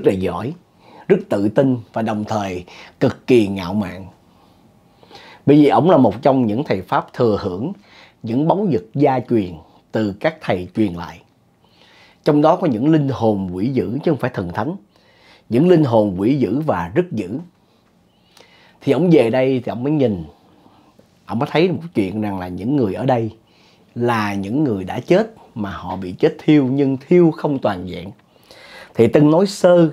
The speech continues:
cho các bạn dễ hiểu tại sao chết thiêu mà thiêu không toàn vẹn. Cái vùng này, à, những năm về trước khi mà người Hoa sinh sống thì có cả người Ấn sinh sống.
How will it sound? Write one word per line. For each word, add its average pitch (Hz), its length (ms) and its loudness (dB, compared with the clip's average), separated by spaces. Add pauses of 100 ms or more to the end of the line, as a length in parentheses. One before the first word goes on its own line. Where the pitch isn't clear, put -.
cho 143 120 -4
các - 60 -12
bạn 110 260 -8
dễ 110 140 -6
hiểu 120 220 -8
tại 104 220 -6
sao 123 180 -4
chết 180 220 -4 (120)
thiêu 151 180 4
mà 120 220 -6
thiêu 143 160 2
không 135 220 -6
toàn 92 280 -4
vẹn. 87 220 -10 (960)
Cái 202 180 6
vùng 123 280 4
này, 104 360 -4 (260)
à, 98 460 -16 (420)
những 117 320 4
năm 160 300 0
về 120 300 2
trước 240 280 2
khi 185 280 2
mà 117 280 -2
người 101 260 -4
Hoa 127 280 -4
sinh 131 200 -2
sống 143 260 -4 (420)
thì 104 120 -8
có 156 220 0
cả 92 180 -4
người 131 220 -2
Ấn 123 180 -8
sinh 127 200 -8
sống. 123 180 -6